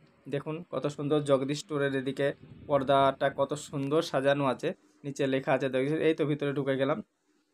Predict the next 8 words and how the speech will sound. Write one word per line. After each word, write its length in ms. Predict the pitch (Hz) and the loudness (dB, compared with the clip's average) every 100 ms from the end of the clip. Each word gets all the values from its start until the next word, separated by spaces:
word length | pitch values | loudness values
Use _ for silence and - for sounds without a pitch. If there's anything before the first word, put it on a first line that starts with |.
| _ _ - | _ _ -6
যেমন 220 | 131 135 | -4 -2
দেখুন 200 | 135 147 | -2 0
আমার 200 | 127 131 139 _ _ _ - | -2 -2 -6 _ _ _ -10
বাঁদিকে 540 | 135 135 131 135 143 - _ - | 2 2 2 -2 -2 -4 _ -8
কত 180 | 147 151 | -4 -4
সুন্দর 440 | 151 156 160 180 | -4 -4 2 2
নিচে 280 | 170 156 165 - _ | 2 0 -2 -2 _
টাইলস 500 | 151 143 160 175 - | 6 6 6 0 -8